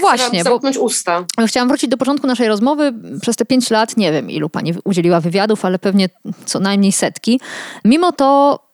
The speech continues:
Speaker 1: nie próbowano pani chyba wcześniej zwolnić. To jest pierwszy raz.
Speaker 2: Nie, dyscyplinar-, nie dostałam nigdy, e, próby dyscyplinarnego zwolnienia.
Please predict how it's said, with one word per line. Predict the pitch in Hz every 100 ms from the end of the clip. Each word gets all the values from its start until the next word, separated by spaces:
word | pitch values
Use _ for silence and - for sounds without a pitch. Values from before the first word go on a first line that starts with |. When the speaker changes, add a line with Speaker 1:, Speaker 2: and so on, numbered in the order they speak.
| _
Speaker 1:
nie | 233 302
próbowano | 392 453 523 226
pani | 202 185
chyba | 190 165
wcześniej | - 165 185 175
zwolnić. | 175 131 73 69 -
To | -
jest | 294 -
pierwszy | 240 196 -
raz. | 135 135 - - - _ _ - _
Speaker 2:
Nie, | 247 269 254 202
dyscyplinar-, | 202 240 - 240 294 311
nie |
dostałam | 294 285 302 254
nigdy, | 220 214 214
e, | 208 196 - - -
próby | 233 220
dyscyplinarnego | 202 - - 220 214 220 233 214 190
zwolnienia. | 175 180 175 185 - 175 214 269